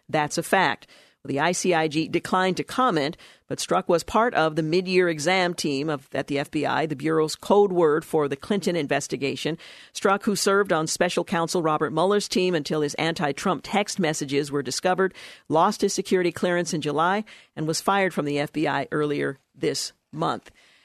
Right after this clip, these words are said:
It's difficult to tie all of the, um, disparate, uh, parts of this puzzle together,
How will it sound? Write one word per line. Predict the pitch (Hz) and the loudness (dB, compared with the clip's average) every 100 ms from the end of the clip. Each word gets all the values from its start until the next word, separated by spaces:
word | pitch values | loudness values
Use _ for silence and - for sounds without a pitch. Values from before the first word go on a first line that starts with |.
| _ - | _ -12
It's | - | 0
difficult | 175 226 220 208 202 | 0 2 0 0 0
to | 185 | -6
tie | - 180 165 | -2 0 0
all | - 175 185 | 0 0 -2
of | 156 | -2
the, | 160 156 147 | -2 0 -2
um, | 139 - _ | -4 -10 _
disparate, | 175 165 - 180 185 - - | -2 -2 0 2 2 0 -2
uh, | 143 | -4
parts | - - 170 - - | -2 0 0 0 -4
of | 151 | -4
this | 151 - | -4 -6
puzzle | - 175 147 156 | -4 -2 -2 -4
together, | - 165 185 170 156 | -4 -2 0 2 0